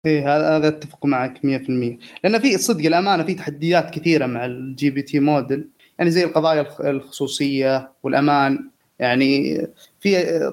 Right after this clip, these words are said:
طبعا الإجابات اللي يطلعها الموديل، آ-، آ-، الناس يعني هو في النهاية هو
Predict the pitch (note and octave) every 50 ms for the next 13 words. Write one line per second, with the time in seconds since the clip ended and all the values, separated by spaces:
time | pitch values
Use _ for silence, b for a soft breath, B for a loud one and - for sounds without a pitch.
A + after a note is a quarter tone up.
0 | - _ E3+ D#3+ D#3 D#3+ E3 D#3 D#3 D#3 D#3 D#3+ E3 E3+ D#3+ E3 E3 E3 F#3 F3
1 | D#3+ D#3+ D3 D#3 D#3 D#3 D#3+ F3 E3 - D3+ D3+ D#3 E3 E3 D#3+ D#3+ D3+ D3 C3+
2 | B2 - - - - D2 - - - - - - - - D2 C#2 - - - D3+
3 | D3 D3+ D#3 E3+ F3 E3 D#3 D#3 - - C#3+ B2+ C3 C3+ C#3+ C#3 C#3+ C#3 C3+ C3+
4 | C3 C3+ D3 C#3+ - - - _ - D3 D3+ E3 D#3 D#3+ D3 D#3 D3+ D#3 D3+ C#3+
5 | C3+ C3 B2+ C3+ - - _ _ - D#3 F3 F3+ F3 - - - -